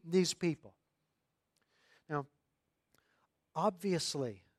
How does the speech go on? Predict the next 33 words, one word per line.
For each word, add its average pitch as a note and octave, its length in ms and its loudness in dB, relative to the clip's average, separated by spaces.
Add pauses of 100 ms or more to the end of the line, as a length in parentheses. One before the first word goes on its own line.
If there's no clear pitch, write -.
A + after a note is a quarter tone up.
this E3+ 240 0
is C#3 200 -6
the C#3+ 80 -6
nature D3+ 360 -2
of D3 80 0
discipleship D3+ 720 -2
as D3 120 -2
a D3 60 -2
whole. F#3+ 580 0 (800)
We G3 380 4 (120)
are D#3 500 2 (380)
his E3+ 180 -4
hands F3 580 -4
and D#3+ 140 -6
feet. F3 500 -2 (420)
I F#3 100 -6
mean, F#3 140 -2
this, F3+ 100 -6
that's G3+ 240 -2
why F3+ 500 8 (440)
the, E3 320 2 (100)
the, D#3 220 -6 (140)
the E3 140 -2
apostles E3+ 800 0 (340)
refer G3+ 320 2
to - 160 -12
the D#3 80 -6
church A3+ 440 0
as D#3 220 2
the C#3 140 0 (160)
body F#3+ 480 0
of F#3+ 160 -4
Christ. - 840 -4